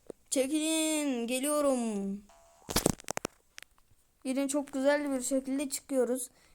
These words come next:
Yine burada hala bu araba yatıyor. Sakın. Sen atma lan, ben bir çıkayım. Lan o arabaları binmeyin, sonra uçurum. Bir dakika, uyarmam lazım.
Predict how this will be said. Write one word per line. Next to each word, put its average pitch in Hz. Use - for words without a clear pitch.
Yine 339
burada 320
hala 330
bu 294
araba 277
yatıyor. 247
Sakın. 240
Sen 220
atma 240
lan, 262
ben 247
bir 240
çıkayım. 302
Lan 349
o -
arabaları 403
binmeyin, 415
sonra 392
uçurum. 370
Bir 226
dakika, 247
uyarmam 240
lazım. 208